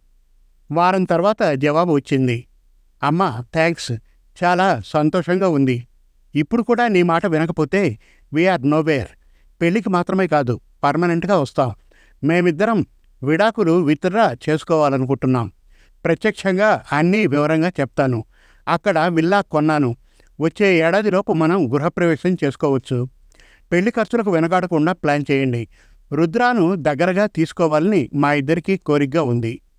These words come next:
I am proud of you. Love you, మా. పరిపూర్ణమైన ఆనందం అంటే ఇదేనేమో.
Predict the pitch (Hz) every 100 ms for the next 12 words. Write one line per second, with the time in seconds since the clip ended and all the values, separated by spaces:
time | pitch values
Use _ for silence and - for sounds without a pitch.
0 | _ _ _ _ _ _ _ _ _ _
1 | _ - 170 185 123 - - 160 175 196
2 | - 147 127 127 _ - 135 160 202 185
3 | 147 143 127 _ _ _ _ _ _ _
4 | _ _ _ _ _ _ _ _ - 170
5 | 202 226 233 214 202 151 151 175 165 143
6 | 185 180 127 147 143 135 127